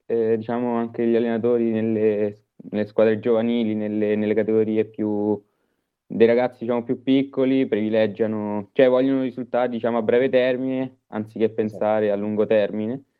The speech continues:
Speaker 1: e quindi preferiscono far giocare, ad esempio, giocatori più grandi fisicamente, che nel breve termine, appunto, possono dare una grande mano, ma a lungo termine non si sa.
Speaker 2: Quindi praticamente tu credi che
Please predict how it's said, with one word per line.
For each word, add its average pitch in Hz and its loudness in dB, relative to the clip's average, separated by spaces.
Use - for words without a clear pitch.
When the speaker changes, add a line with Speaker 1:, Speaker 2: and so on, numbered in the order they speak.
Speaker 1:
e 92 -10
quindi 117 2
preferiscono 107 -2
far 107 0
giocare, 110 0
ad 101 2
esempio, 107 -4
giocatori 107 0
più 101 -10
grandi 104 -2
fisicamente, 110 -2
che 104 -2
nel 110 0
breve 113 2
termine, 110 0
appunto, 110 -6
possono 98 -2
dare 98 2
una 98 -4
grande 101 -2
mano, 101 -4
ma 92 -6
a - -4
lungo 101 -2
termine 98 0
non 98 -8
si - -20
sa. - -6
Speaker 2:
Quindi 120 4
praticamente 113 4
tu 107 -2
credi 113 4
che 104 0